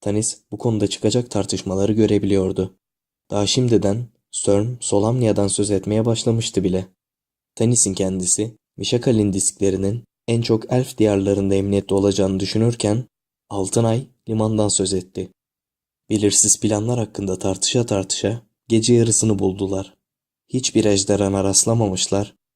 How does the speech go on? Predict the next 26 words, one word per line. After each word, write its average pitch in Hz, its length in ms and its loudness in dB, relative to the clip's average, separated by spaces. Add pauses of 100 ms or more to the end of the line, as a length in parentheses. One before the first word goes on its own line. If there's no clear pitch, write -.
ve 104 100 -2
Zaksarot'tan 101 680 0
kaçanların 98 680 0 (220)
ejderha 107 400 2
Yüce 107 200 4
Efendisi, 104 760 0 (120)
hükümdar 107 460 0
Verminard'ın 107 580 2
ordularına 98 580 0
katılmak 113 500 -2
için 113 320 -2 (200)
kuzeye 113 280 2
gittiklerini 110 600 -2
tahmin 98 280 -2
etmişlerdi. 95 760 -2 (640)
Gümüş 110 300 0
ay 98 180 2
yükseldi, 95 680 -2 (320)
sonra 107 400 -2
da 113 200 -6 (340)
kırmızı 107 400 0
olanı. 92 420 0 (800)
Yol 120 160 4
arkadaşları 98 640 0
yükseklere 110 600 0
tırmandı. 95 600 -2